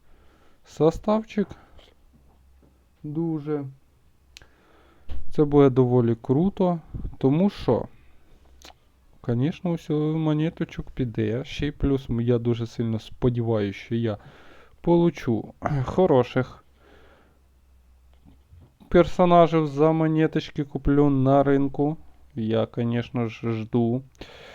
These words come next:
Так, Л З шничка качнули.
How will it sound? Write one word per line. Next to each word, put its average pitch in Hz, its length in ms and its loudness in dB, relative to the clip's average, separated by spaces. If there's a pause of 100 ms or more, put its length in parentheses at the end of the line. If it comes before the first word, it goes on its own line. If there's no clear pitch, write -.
(380)
Так, 123 340 4
Л 147 240 2
З 156 200 -2
шничка 135 500 -2
качнули. 135 960 0